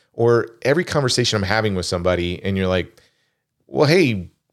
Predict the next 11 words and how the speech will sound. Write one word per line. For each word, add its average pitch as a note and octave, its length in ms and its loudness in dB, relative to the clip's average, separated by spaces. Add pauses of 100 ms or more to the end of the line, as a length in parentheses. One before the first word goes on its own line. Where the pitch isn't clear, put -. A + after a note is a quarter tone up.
(840)
whatever, G#2+ 520 2
Jim, G#2 380 0
John, G2+ 720 0
Joan, G2 760 -2 (1000)
Mary, G#2 720 2
you A#2+ 120 -4
know, G2+ 80 2
how B2 140 2
are B2+ 80 4
the G2+ 80 -4
kids?" F#2 600 -2